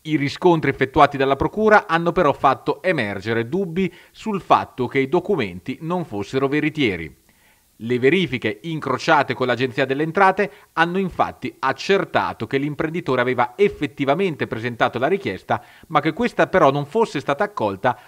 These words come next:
oltre a delle incongruenze sulle annualità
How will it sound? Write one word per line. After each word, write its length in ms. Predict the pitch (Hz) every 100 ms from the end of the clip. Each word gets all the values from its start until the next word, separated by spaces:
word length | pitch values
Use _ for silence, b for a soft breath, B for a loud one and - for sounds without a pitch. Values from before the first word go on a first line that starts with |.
| B
oltre 420 | - 214 226 214 -
a 140 | -
delle 300 | 147 175 147
incongruenze 840 | 139 190 160 180 180 175 107 104 123
sulle 320 | - 139 143
annualità 640 | - 156 160 175 180 107